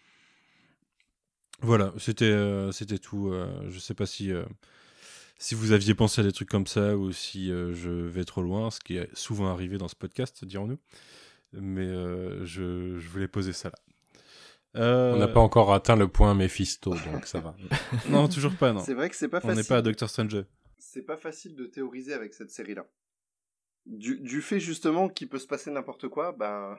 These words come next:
Speaker 3: <laughs> on sait vraiment pas où ils veulent aller, quoi.
Speaker 1: Ouais, bah oui. Et, et du fait du, de la nature, euh, cyclique de, de, qui semble aller être de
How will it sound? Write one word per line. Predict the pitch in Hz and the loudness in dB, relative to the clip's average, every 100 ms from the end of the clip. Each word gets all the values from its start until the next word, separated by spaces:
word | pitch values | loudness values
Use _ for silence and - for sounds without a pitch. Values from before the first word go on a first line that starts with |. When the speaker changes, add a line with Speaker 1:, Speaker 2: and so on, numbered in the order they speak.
| - | -14
Speaker 3:
<laughs> | 127 _ - - _ - | -16 _ -20 -20 _ -14
on | 104 | -12
sait | - | -8
vraiment | 98 113 123 | -6 -4 -4
pas | 131 127 | -2 -2
où | 123 | -2
ils | 107 101 92 - | -8 -10 -10 -10
veulent | 90 | -8
aller, | 95 123 | -6 -8
quoi. | - 80 _ _ _ _ _ _ _ _ _ - - _ - | -8 -10 _ _ _ _ _ _ _ _ _ -20 -20 _ 2
Speaker 1:
Ouais, | 143 - | 2 2
bah | 107 104 | -2 0
oui. | 113 117 _ - - | 0 -4 _ -20 -14
Et, | 113 101 101 101 98 104 110 _ _ _ _ _ _ _ _ _ _ _ _ _ | -8 -4 -4 -4 -6 -10 -14 _ _ _ _ _ _ _ _ _ _ _ _ _
et | 120 110 | -2 -2
du | 113 | -2
fait | 117 151 | 2 2
du, | 135 127 117 113 110 | 2 0 0 0 -2
de | 110 | 0
la | 113 117 | 4 4
nature, | 120 - 139 113 | 4 0 0 4
euh, | 107 107 | 4 4
cyclique | 104 - 127 - 135 135 120 | 0 -4 -6 -6 -4 -4 -4
de, | 104 110 104 101 101 98 98 | -2 0 2 0 -2 -6 -14
de, | 101 98 - | -20 -20 -12
qui | 110 | -10
semble | - 107 101 | -4 -2 0
aller | 101 110 107 | 0 -2 -4
être | 110 - 92 | -6 -6 -6
de | 92 92 92 90 | -4 -2 -4 -6